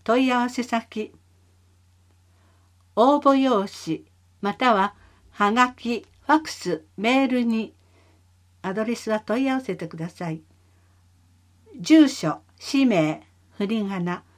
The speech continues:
年齢、性別、電話番号、または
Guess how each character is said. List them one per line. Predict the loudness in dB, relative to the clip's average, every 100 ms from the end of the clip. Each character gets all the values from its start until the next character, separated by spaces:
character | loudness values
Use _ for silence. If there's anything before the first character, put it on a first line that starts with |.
| _ _ _ _ _
年 | 0 4 6 6
齢、 | 4 2 2 -2
性 | -4 0 0
別、 | 0 -2 -4 -6 -6 _
電 | 0 6 8
話 | 8 6
番 | 2 0
号、 | 0 0 0 -4 _ _ _ _ _ _ -6
ま | -4
た | 2 2
は | 2 -2